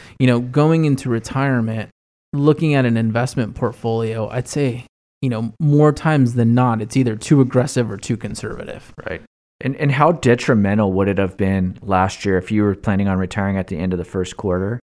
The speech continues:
Speaker 2: and on March twenty-third we hit those lows, and, you know, you started either rolling over your four oh one K and then sitting in cash for April, May, and June, and gosh, I mean, you, you just,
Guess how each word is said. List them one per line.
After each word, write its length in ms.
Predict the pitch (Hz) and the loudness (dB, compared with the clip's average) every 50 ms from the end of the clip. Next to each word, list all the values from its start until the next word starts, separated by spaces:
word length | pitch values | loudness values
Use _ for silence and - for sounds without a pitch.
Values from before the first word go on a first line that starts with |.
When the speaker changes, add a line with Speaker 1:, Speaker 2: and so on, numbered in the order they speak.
| _ _ - | _ _ -2
Speaker 2:
and 120 | 113 107 | 0 2
on 120 | 104 98 | 2 4
March 320 | 98 104 101 95 - - - | 4 2 2 0 -2 -8 -8
twenty-third 500 | - - 117 107 101 - - 101 98 101 | -4 0 0 0 0 0 0 0 0 0
we 80 | 101 | 0
hit 180 | 95 110 98 - | 0 0 -2 0
those 200 | 104 92 92 92 | 0 0 0 0
lows, 500 | 92 92 90 92 95 95 95 92 92 92 | 0 0 2 2 4 2 2 0 0 -2
and, 260 | 90 90 90 87 - - | -2 -2 -2 -4 -4 -4
you 100 | 92 98 | -4 -2
know, 180 | 90 87 87 78 | -2 -2 -4 -4
you 220 | 80 98 98 95 | -4 -4 -4 -4
started 420 | - - 104 95 95 92 90 87 - _ _ _ _ _ - | -4 -4 -2 0 0 0 -2 -4 -6 _ _ _ _ _ -4
either 180 | - 104 101 | 0 0 2
rolling 340 | 95 98 110 110 113 110 107 | 4 4 6 6 6 6 6
over 180 | 110 107 104 107 | 6 4 4 2
your 100 | 101 95 | 0 0
four 240 | - - 110 107 104 | 0 2 2 4 4
oh 60 | 104 | 4
one 200 | 101 101 98 101 | 2 0 -2 -4
K 420 | - - 110 101 101 98 98 98 | -2 -2 0 0 0 2 0 0
and 120 | 95 92 90 | 0 0 0
then 220 | 87 90 92 - - _ | 0 -2 -4 -6 -10 _
sitting 400 | - - - - 123 107 110 104 | -16 -6 -2 0 2 2 2 2
in 160 | 104 101 101 98 | 2 0 -2 -2
cash 580 | - - 101 95 95 92 92 92 95 - - | -2 -2 0 2 2 2 2 0 -2 -6 -8
for 340 | - 104 90 85 85 85 - _ - | -8 -4 -4 -4 -4 -6 -8 _ -4
April, 400 | - 101 98 - 107 101 98 95 | -4 -4 -2 -2 0 0 0 2
May, 360 | 92 92 95 92 92 92 92 92 | 2 0 0 0 0 0 0 -2
and 120 | 87 - | -4 -4
June, 440 | - 101 98 95 98 98 98 95 92 | -2 -2 -2 0 0 -2 -2 -2 -4
and 160 | - 120 120 _ _ _ _ _ _ - | -6 -8 -12 _ _ _ _ _ _ -6
gosh, 300 | 120 104 92 - - - | -6 -4 -4 -6 -6 -4
I 80 | - 101 | -2 2
mean, 200 | 113 113 110 113 | 2 4 4 4
you, 180 | 113 120 113 117 | 2 -2 -2 -4
you 140 | 113 113 113 | -4 -2 -2
just, 320 | 113 123 113 - - - | 0 -2 -4 -4 -8 -12